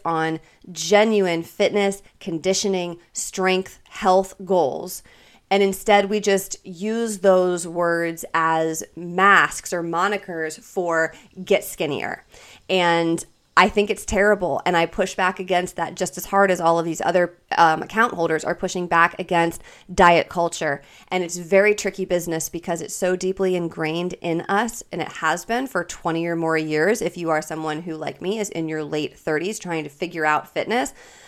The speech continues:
a big part of the reason that we haven't figured out fitness is that we've been fed diets and ways to be skinny under the guise of getting fit.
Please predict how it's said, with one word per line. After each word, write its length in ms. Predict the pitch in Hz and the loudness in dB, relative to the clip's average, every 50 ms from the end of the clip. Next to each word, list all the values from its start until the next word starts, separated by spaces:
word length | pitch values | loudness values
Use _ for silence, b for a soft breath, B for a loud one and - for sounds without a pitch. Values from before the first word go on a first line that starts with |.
| B B | B B
a 80 | B 277 | B -2
big 220 | 254 339 370 370 | 2 2 0 2
part 200 | - 302 311 311 | 2 0 0 0
of 40 | 285 | 0
the 80 | 240 226 | -2 -4
reason 300 | 247 277 311 285 277 254 | -4 -2 -2 0 0 0
that 120 | 240 214 | 2 2
we 100 | 220 240 | 2 0
haven't 340 | 226 - 220 226 240 - - | 4 4 4 4 4 2 -2
figured 240 | - 233 214 214 214 | -4 -2 0 4 4
out 200 | 208 196 - - | 4 4 2 0
fitness 400 | 214 208 - 262 277 285 294 - B B B B B | -2 0 0 0 0 -2 -2 -6 B B B B B
is 160 | - 226 233 220 | 2 2 4 4
that 120 | 233 - | 2 2
we've 160 | 220 226 208 | 2 -2 0
been 200 | - 277 233 220 | 2 2 2 0
fed 480 | - - - 254 262 262 262 254 247 - b b b b - 180 175 | 0 2 6 8 8 8 8 6 2 -6 b b b b -14 -4 4
diets 480 | - 196 202 220 208 190 - - - - | 6 8 8 8 8 6 4 2 -2 0
and 200 | - 196 190 180 | 2 2 2 4
ways 320 | 180 190 196 208 214 214 214 | 4 4 6 6 4 4 2
to 120 | - 226 190 | -4 -4 -2
be 160 | 214 202 202 | -2 -2 -2
skinny 640 | - - - - - 226 226 208 180 175 175 175 b b b b b b b _ - | -4 -6 -6 -2 0 2 4 4 4 2 0 -4 b b b b b b b _ 6
under 540 | 202 220 240 240 226 226 220 220 214 - | 6 6 6 6 4 6 6 6 6 4
the 120 | - 180 196 | 4 0 0
guise 640 | 190 180 196 180 202 220 220 202 180 175 170 165 - | 2 4 4 6 8 8 8 8 8 6 2 0 0
of 340 | - 180 185 180 175 170 - - - 165 165 | 4 6 8 8 8 6 2 -8 -16 -6 2
getting 440 | - 202 196 190 190 180 175 170 - | 6 8 8 8 8 6 4 0 -4
fit. 480 | - - - - 160 - - - - | -8 -8 -2 0 0 0 0 -4 -12